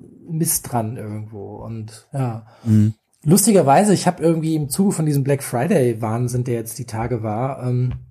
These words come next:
Speaker 1: hab ich dann irgendwie ein Set gefunden. Ich weiß nicht, wo das war. Da müsste ich noch mal, ob das, ich weiß, ich glaub, den Link poste ich lieber nicht. Das, ich will MacMod nicht, äh, verärgern. Ich will ja irgendwann noch Ambassador werden. <laughs> Und da hab ich echt
Speaker 2: Wieso, was war denn da?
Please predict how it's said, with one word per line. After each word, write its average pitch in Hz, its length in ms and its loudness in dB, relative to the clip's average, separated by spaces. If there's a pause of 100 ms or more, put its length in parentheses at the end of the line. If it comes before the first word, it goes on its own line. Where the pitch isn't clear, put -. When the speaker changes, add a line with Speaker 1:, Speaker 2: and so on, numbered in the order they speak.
(520)
Speaker 1:
hab 143 160 -2
ich 139 80 -4
dann 160 140 0
irgendwie 156 340 2
ein 143 80 2
Set 135 260 0
gefunden. 190 580 -4 (600)
Ich - 200 -4
weiß 131 220 -2
nicht, - 160 -8
wo 151 100 0
das 131 300 2
war. 120 140 0
Da 120 80 -2
müsste 127 240 -4
ich - 40 -6
noch 143 80 -2
mal, 120 560 -6 (120)
ob - 360 -10
das, 170 240 0
ich - 240 -6
weiß, 185 200 4
ich 170 100 -6
glaub, 196 220 2
den 180 140 -4
Link 202 260 4
poste 196 260 4
ich 147 80 -4
lieber 165 180 4
nicht. 127 280 0
Das, 143 120 -4
ich 143 240 -10
will 170 120 2
MacMod 160 480 -2
nicht, 151 240 -4
äh, 139 300 0 (420)
verärgern. 131 420 0
Ich 123 120 -4
will 160 80 4
ja 151 60 4
irgendwann 139 380 2
noch 139 180 -2
Ambassador 127 560 0
werden. 120 320 -6 (340)
<laughs> - 460 -14 (640)
Und 196 180 2
da 170 80 4
hab 196 140 2
ich 175 140 -4
echt 165 200 0
Speaker 2:
Wieso, 117 200 0
was 127 120 2
war 156 120 0
denn 131 100 2
da? 95 100 -4